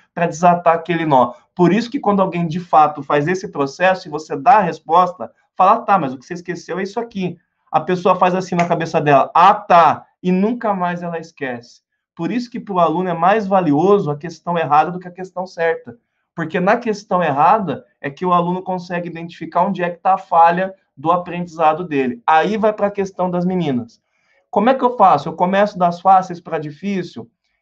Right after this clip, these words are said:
Em exatas, eu entendo esse processo. Você começa resolvendo uma questão mais simples, depois você vai, a partir do domínio daquela basicalidade, indo pra raciocínios maiores.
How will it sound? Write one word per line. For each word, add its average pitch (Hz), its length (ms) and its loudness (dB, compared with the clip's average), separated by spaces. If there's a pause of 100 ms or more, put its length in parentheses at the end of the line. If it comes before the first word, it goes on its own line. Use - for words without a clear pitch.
(100)
Em 262 200 0
exatas, 202 600 2
eu 220 140 2
entendo 180 840 -4
esse 156 280 -14
processo. 127 640 -8 (340)
Você 180 160 -10
começa 208 460 2
resolvendo 175 500 0
uma 170 140 -2
questão 160 400 -6
mais 147 160 -4
simples, 226 680 -2 (240)
depois 160 300 -4
você 190 260 -4
vai, 160 240 4
a 147 60 2
partir 156 380 -2
do 190 100 -4
domínio 180 560 2
daquela 165 400 2
basicalidade, 151 1080 2 (300)
indo 185 300 0
pra 180 160 0
raciocínios 185 1000 -4
maiores. 151 840 0